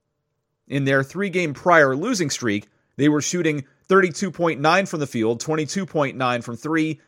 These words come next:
and seventy-two point seven from the line. Again, if you don't follow Tim Bourret on Twitter, you need to do that stat at Tim Bourret.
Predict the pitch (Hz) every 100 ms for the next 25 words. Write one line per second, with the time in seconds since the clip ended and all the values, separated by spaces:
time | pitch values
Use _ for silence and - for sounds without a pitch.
0 | - 120 - 185 170 156 - 170 139 147
1 | 127 - 151 107 113 123 113 110 123 98
2 | 71 _ _ _ _ _ _ _ _ _
3 | - 143 151 147 151 165 160 160 156 -
4 | 156 156 156 147 156 151 147 147 147 147
5 | 143 _ _ 120 123 147 143 147 139 _
6 | _ _ - 156 143 117 107 151 143 135
7 | - _ _ - - - 127 87 - _
8 | _ _ _ _ _ _ _ _ 127 131
9 | - 151 127 120 107 73